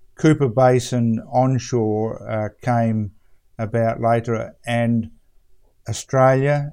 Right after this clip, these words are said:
and Victoria and the east coast of Australia,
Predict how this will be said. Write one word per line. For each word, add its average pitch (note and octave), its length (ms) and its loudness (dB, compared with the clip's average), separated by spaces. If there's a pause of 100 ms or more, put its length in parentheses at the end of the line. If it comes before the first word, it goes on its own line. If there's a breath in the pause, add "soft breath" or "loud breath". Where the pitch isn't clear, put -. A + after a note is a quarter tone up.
(140)
and B2+ 240 0
Victoria A#2+ 960 0
and A2+ 200 -2
the G#2+ 60 -2
east B2 340 -4
coast A#2 360 -2
of G#2+ 100 -6
Australia, G#2+ 760 -4